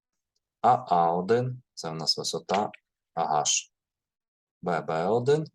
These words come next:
всі бічні ребра у нас рівні, це все висоти. Достатньо вибрати одне із них і вказати величину, чому вона дорівнює. Візьмемо ребро Д Д один.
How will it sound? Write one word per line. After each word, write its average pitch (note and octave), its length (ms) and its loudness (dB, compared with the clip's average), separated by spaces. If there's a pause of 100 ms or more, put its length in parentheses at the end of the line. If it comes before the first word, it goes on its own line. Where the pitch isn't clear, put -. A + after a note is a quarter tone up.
(220)
всі G2 180 -4
бічні F2 360 -4
ребра E2 340 0
у D#2 100 -4
нас D2+ 260 -4
рівні, A2+ 360 -4
це G#2 280 0
все F#2 420 -4 (600)
висоти. D#2 560 -4
Достатньо B2+ 480 0
вибрати G2+ 400 4
одне E2 380 -4
із - 140 -6
них G3+ 380 -2
і F3 340 -4 (2250)
вказати A#2 600 -2 (320)
величину, F#2+ 760 -2 (460)
чому F2+ 220 -6
вона E2 220 -4
дорівнює. C#2+ 440 -8 (680)
Візьмемо B2 560 -4 (380)
ребро F#2 420 2
Д G2 220 0
Д F2 220 -4
один. D2+ 380 -6